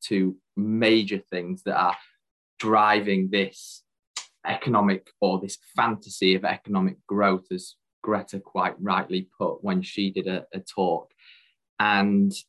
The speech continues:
until we change that, companies are still gonna be driven by creating a new phone with a slightly different camera, and then next year putting out, when actually they've probably got the next five to ten releases ready to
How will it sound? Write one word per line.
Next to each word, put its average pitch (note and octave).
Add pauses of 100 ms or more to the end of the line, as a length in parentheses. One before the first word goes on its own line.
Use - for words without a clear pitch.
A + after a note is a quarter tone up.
until A#2+
we A2+ (140)
change A2+
that, F2+ (260)
companies C#3+
are A2
still A2
gonna G#2
be G2
driven G2+
by F#2 (320)
creating A#2
a A#2
new A#2
phone B2+
with E2+
a F2
slightly F#2+
different G2
camera, F#2+
and E2
then F2
next -
year F#2+
putting -
out, F2
when G#2
actually F#2 (320)
they've -
probably D3+
got A#2+
the G2+
next G2+
five F#2
to -
ten F#2+
releases F2+
ready F#2+
to -